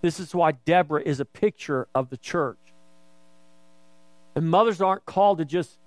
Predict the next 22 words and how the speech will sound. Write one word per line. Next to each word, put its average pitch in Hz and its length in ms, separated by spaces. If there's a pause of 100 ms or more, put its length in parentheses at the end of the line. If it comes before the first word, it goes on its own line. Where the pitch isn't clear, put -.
(280)
produce 175 400
children 196 500
and 131 240 (1900)
produce 185 340
numbers 170 540
in 151 100
the 147 140
earth. 147 240 (480)
They're 180 140
called 233 380
to 160 80
produce 180 340
children 214 580
and 170 120
to 165 80
raise 180 580
them 190 260 (140)
up 175 320 (720)
to 175 80
become 170 760 (1080)
the 143 40 (220)
very 208 560